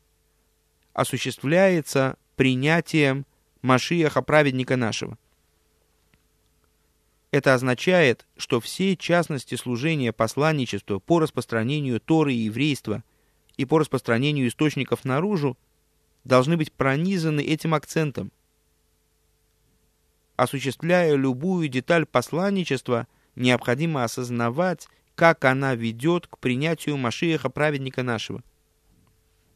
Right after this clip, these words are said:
И как подчёркнуто темой съезда: "Кол емей хаехо лигови лимей самушиах".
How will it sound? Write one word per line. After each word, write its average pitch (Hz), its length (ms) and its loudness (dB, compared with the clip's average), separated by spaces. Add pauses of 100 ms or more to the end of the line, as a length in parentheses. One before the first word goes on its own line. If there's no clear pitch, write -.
(1700)
И 135 100 2
как 165 200 4
подчёркнуто 160 600 2
темой 180 420 2
съезда: 104 500 -2 (840)
"Кол 196 260 8
емей 160 440 2
хаехо 156 560 2
лигови 151 560 2
лимей 147 420 -2
самушиах". 151 720 -4